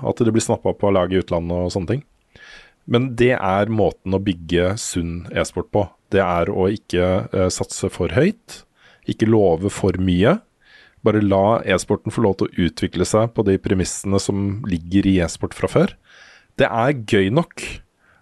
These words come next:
å ha et grunnlag hvor det å, det å på en måte konkurrere i e-sport, og det å se på e-sport, er gøy nok. Du trenger ikke en sta-, et stadion full av folk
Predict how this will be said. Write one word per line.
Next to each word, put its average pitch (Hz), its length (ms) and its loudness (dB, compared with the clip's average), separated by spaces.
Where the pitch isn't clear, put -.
å 123 100 0
ha 110 240 2
et - 160 -4
grunnlag 104 640 0
hvor 101 280 4
det 104 180 0
å, 110 60 2
det 107 160 2
å 110 140 2
på - 100 -4
en 107 60 0
måte 113 140 -6
konkurrere 98 480 2
i 90 100 2
e-sport, - 460 0
og 107 60 -6
det 104 80 4
å 101 40 2
se - 280 0
på - 160 0
e-sport, - 420 -2
er 107 140 0
gøy 117 200 2
nok. - 240 0
Du 113 80 2
trenger 101 460 0
ikke 131 420 0
en 120 180 2
sta-, 95 600 -2
et - 140 -4
stadion 101 640 0
full 101 240 -2
av 101 80 0
folk - 480 -2